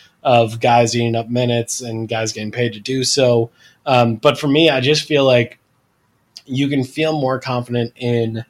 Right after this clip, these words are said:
uh, a wing or a guard finding a way into a playoff rotation, uh, than, than you could for, for bigs. And maybe that's just harsh, and maybe that's be-,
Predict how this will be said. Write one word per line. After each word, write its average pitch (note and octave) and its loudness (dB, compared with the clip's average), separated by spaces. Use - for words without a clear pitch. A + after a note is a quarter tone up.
uh, G#2 0
a B2 -4
wing C#3+ 0
or B2 2
a A2 -2
guard A#2 2
finding B2 0
a A#2 2
way A2+ 0
into A2+ -6
a B2 0
playoff A#2+ 0
rotation, G#2 -6
uh, A2 0
than, A2+ -2
than A#2+ -2
you A#2+ -2
could A#2+ -4
for, A#2+ 0
for C3+ -10
bigs. B2 -6
And A#2 -2
maybe B2+ -2
that's C3+ -2
just A#2+ -4
harsh, C#3 -2
and A#2 -6
maybe A#2+ -2
that's B2 -4
be-, A#2+ -12